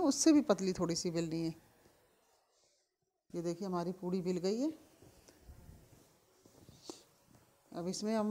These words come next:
जो सांचा है उसका, जो इस गुजिया का, उसमें थोड़ी सी सूखी मैदा लगाएंगे जिससे कि हमारी गुजिया चिपके नहीं, और उसको झाड़ देंगे पूरा, उसमें जिससे लगा ना रहे ज़्यादा।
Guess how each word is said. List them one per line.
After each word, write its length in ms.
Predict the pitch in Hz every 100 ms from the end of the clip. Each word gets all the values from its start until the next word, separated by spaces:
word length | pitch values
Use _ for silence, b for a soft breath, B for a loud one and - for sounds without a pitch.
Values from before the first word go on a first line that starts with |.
| 208 185 -
जो 360 | 175 190 190 190
सांचा 400 | - 180 175 240
है 300 | 226 226 220
उसका, 340 | 220 - 220 202
जो 140 | 202
इस 120 | 208 - - 190 - - - - - - - - - 165 -
गुजिया 260 | 196 175 196
का, 120 | 285
उसमें 240 | 277 226
थोड़ी 220 | 220 185 202
सी 160 | 240
सूखी 320 | 233 202 - 196
मैदा 240 | 175 180
लगाएंगे 440 | 196 208 233 262
जिससे 280 | 254 220 -
कि 60 | 202
हमारी 240 | 190 185
गुजिया 280 | 180 170 185
चिपके 340 | 180 175 196 208
नहीं, 180 | 269 294 B B B B B B B
और 180 | 185 185
उसको 380 | 185 - 220 302 -
झाड़ 260 | - 180 165
देंगे 340 | 156 180 220 294 - - -
पूरा, 240 | 180 185
उसमें 220 | 175 180
जिससे 260 | 175 175 185
लगा 380 | 165 165 165 165
ना 100 | 185
रहे 180 | 196 214
ज़्यादा। 260 | 208 196